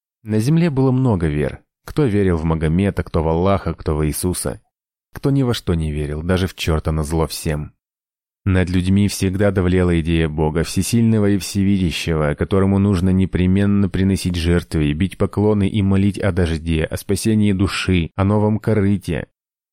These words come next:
А для маронитов религия была пустым звуком.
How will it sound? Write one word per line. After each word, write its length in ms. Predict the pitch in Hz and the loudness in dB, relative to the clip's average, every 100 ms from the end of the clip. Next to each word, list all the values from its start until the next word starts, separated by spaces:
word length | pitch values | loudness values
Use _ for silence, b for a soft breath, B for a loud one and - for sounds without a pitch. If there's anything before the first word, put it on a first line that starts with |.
| _ - | _ -4
А 160 | 156 | -2
для 160 | 120 98 | 2 2
маронитов 720 | 92 90 95 113 113 85 - | 2 2 2 2 0 -2 -2
религия 540 | 87 92 104 90 78 | 0 2 2 2 0
была 260 | 76 78 80 | 2 0 0
пустым 400 | 80 - 87 76 | -2 -4 -4 -2
звуком. 640 | 69 69 69 69 60 - | -4 -4 -4 -6 -6 -12